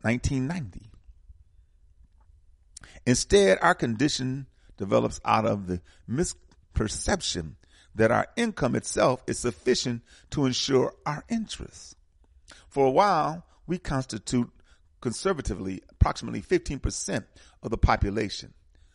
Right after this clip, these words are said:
We have less than a half of one percent of the nation's wealth. Let me repeat. We have a population supposedly at fifteen percent.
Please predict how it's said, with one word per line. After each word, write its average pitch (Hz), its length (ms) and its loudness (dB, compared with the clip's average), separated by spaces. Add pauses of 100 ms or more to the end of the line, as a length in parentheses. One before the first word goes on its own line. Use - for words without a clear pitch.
(280)
We 135 300 0
have 104 280 0
less 101 380 -6
than 95 220 -8 (240)
a - 120 -6
half - 600 -4
of 95 120 -4
one 120 300 2
percent 208 600 0 (380)
of 90 160 -8
the 85 80 -10
nation's 110 540 0
wealth. 92 220 -2
Let 98 80 -2
me 104 100 -2
repeat. - 360 -2 (1400)
We 127 140 4
have 127 120 4
a 110 60 -2
population 135 720 2
supposedly 131 760 2
at - 80 -6
fifteen 127 460 -4
percent. - 460 -4